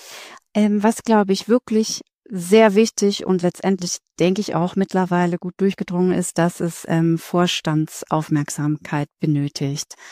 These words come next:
Also es muss wirklich auch von der ganzen Organisation ein klares Signal von der Führungsriege kommen, dass das ein wichtiges Thema ist. Es ist ja auch vom Regulator heutzutage sogar gefordert,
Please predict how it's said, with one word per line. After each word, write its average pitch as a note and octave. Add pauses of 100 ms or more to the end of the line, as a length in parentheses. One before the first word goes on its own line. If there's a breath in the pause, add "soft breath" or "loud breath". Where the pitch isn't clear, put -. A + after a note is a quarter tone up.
(340 loud breath)
Also E3
es -
muss -
wirklich G#3
auch E3+
von F3+
der E3+
ganzen F#3
Organisation F3 (420)
ein E3+
klares G3+
Signal F3
von F#3+
der F3+
Führungsriege G#3
kommen, F#3 (420)
dass -
das F#3+
ein F3+
wichtiges G#3
Thema F#3
ist. F3
Es -
ist -
ja -
auch F#3
vom F3+
Regulator E3+
heutzutage E3+
sogar E3+
gefordert, F3